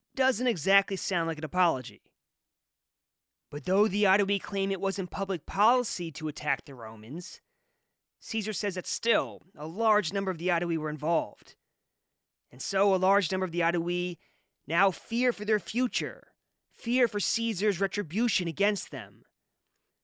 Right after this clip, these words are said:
So, in addition to sending envoys to Caesar to apologize or to clear themselves,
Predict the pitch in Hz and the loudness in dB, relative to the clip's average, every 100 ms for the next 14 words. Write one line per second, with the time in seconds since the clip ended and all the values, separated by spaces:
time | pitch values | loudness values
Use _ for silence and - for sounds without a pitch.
0 | _ - 202 196 190 196 185 226 247 - | _ 2 6 6 4 2 0 0 0 0
1 | 208 196 202 190 185 175 208 185 190 175 | -2 -2 0 -2 0 0 0 2 0 0
2 | - - 226 190 156 160 - 190 233 196 | -4 -4 -2 -4 -4 -6 0 4 4 4
3 | 139 113 135 139 135 - - 233 247 165 | 0 -4 -4 -4 -8 -8 -8 0 2 0
4 | 131 - 110 107 147 - | -4 -8 -8 -8 -10 -14